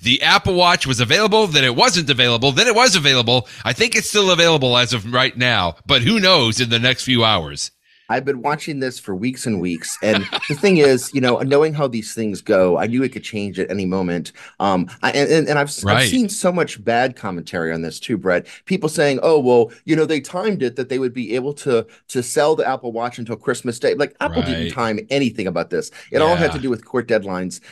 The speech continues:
Speaker 2: So the post, w-, when, when I started, uh, the iPhone J D this morning, I wanted to sort of go through from, and again, I'm not an I P attorney, so I don't know all the ins and outs of patent law,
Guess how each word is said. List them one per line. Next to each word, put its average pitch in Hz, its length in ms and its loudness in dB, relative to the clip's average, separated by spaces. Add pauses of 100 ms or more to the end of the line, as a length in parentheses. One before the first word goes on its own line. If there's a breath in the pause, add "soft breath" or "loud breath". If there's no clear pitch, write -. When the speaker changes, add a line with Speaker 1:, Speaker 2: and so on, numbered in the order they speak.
Speaker 2:
So 147 220 2
the 123 100 -2
post, 185 300 -2
w-, - 200 -10
when, 131 200 -2
when 131 100 0
I 127 60 -2
started, 131 420 0
uh, 92 300 -2
the 87 260 -2
iPhone 110 280 -6
J 90 120 -4
D 85 60 -10
this 87 180 -12
morning, 92 220 -6
I 101 40 -4
wanted 139 200 -4
to 135 80 -6
sort 123 160 -4
of 107 60 -4
go 110 120 0
through 98 460 -4 (340 loud breath)
from, 107 220 0
and 131 100 0
again, 110 160 0
I'm 135 140 0
not 135 160 0
an 110 100 -6
I 110 120 -4
P - 180 -8
attorney, 92 360 -6
so 95 140 -6
I 92 80 0
don't 107 200 -4
know 98 140 -2
all 95 160 -2
the 82 140 -10
ins 92 160 -10
and 90 100 -10
outs 90 200 -8
of - 80 -20
patent 85 300 -8
law, 76 280 -6